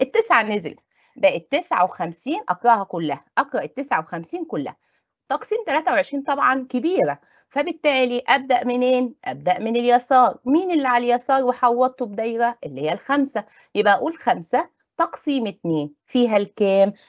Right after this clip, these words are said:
خمسة تقسيم اتنين فيها طبعا اتنين. ليه؟ لأن الخمسة على اتنين معناها إن الخمسة ما ينفعش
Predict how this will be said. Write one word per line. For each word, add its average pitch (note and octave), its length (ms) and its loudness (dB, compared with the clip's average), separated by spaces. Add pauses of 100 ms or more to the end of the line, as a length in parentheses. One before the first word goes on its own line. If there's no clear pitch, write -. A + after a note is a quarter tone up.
خمسة C4 400 2
تقسيم D#3 540 -6
اتنين F3 500 2 (220)
فيها D3+ 300 0
طبعا D#3 500 2 (100)
اتنين. D4 600 2
ليه؟ F#3 340 -2 (240)
لأن F#3+ 220 4
الخمسة G#3+ 480 -2
على C#3+ 200 -4
اتنين B3+ 420 0 (200)
معناها F#3+ 400 -2
إن E3+ 120 -2
الخمسة G#3 380 -4
ما D#3+ 60 -4
ينفعش A3+ 400 -2